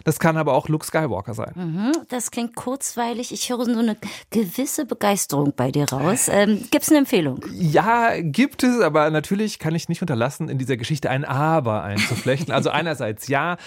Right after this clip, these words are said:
Speaker 1: das ist wirklich ein ganz bezauberndes, sehr zugängliches Puzzlespiel, das viele Geschichten erzählt und es tatsächlich schafft, dass man damit etwas übers Geschichtenerzählen lernt.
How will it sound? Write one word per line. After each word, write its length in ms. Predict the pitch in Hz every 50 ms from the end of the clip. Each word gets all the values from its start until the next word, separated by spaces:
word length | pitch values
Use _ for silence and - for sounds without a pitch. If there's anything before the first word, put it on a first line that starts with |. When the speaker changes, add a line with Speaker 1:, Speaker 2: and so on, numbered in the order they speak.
| - - -
Speaker 1:
das 120 | - 117
ist 120 | 123 123 135 139
wirklich 260 | 147 143 170 156 - -
ein 20 |
ganz 220 | 131 127 131 131 -
bezauberndes, 720 | - 131 - - 135 143 151 151 151 143 135 143 135 - -
sehr 220 | 135 131 131 -
zugängliches 580 | - - 151 143 143 139 131 120 - 113 - -
Puzzlespiel, 600 | - - 170 165 151 160 151 - - - 139 131
das 100 | 127 -
viele 160 | - 160 156 160
Geschichten 380 | 160 - - 160 - - -
erzählt 340 | 123 120 - - 135 131 -
und 60 | 135 127
es 60 | -
tatsächlich 400 | 147 143 - 156 - 165 147 -
schafft, 260 | - 151 147 - - - - - - - - -
dass 160 | - - -
man 140 | - 135 131 123
damit 320 | 110 127 131 127 - -
etwas 340 | 165 - - 127 120 - - -
übers 320 | 180 151 139 143 127 -
Geschichtenerzählen 920 | - 113 - - 156 - - - - 90 95 104 - - 117 107 101 92 90
lernt. 420 | 87 90 101 120 156 190 208 -